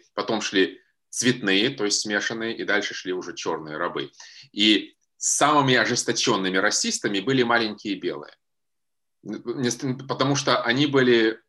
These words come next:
по, по с-, по своему, а, а, финансовому состоянию, экономическому состоянию, они были даже ниже б-, многих цветных. Но по, но поскольку они родились белыми, и у них, им полагалась более высокая ступень на ме-, на, на этой лестнице, на этой градации,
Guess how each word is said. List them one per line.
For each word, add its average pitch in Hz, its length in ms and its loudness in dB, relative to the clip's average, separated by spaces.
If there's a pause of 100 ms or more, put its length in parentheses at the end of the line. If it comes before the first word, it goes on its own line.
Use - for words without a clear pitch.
(200)
по, 135 180 0
по 135 140 4
с-, - 180 -2
по 143 80 2
своему, 127 720 2 (220)
а, 101 420 2 (840)
а, 92 480 2
финансовому 120 500 0
состоянию, 76 560 -6
экономическому 107 500 -4
состоянию, 87 340 -6
они 101 120 -4
были 101 160 -2
даже 104 260 0
ниже 123 640 0
б-, 107 180 -6
многих 107 640 -2
цветных. - 640 -6 (680)
Но 110 220 2
по, 135 140 2
но 117 120 0
поскольку 120 840 2
они 104 280 4
родились 101 460 2
белыми, 113 460 -2 (260)
и 87 60 -12
у 95 80 -6
них, 107 180 0
им 104 100 -2
полагалась 104 460 2
более 98 240 0
высокая 82 640 -4
ступень 82 400 -8
на 82 120 -8
ме-, 87 140 -8
на, 87 180 -8
на 87 80 -6
этой 82 180 -6
лестнице, 110 420 -2
на 78 60 -12
этой 78 140 -6
градации, 76 680 -6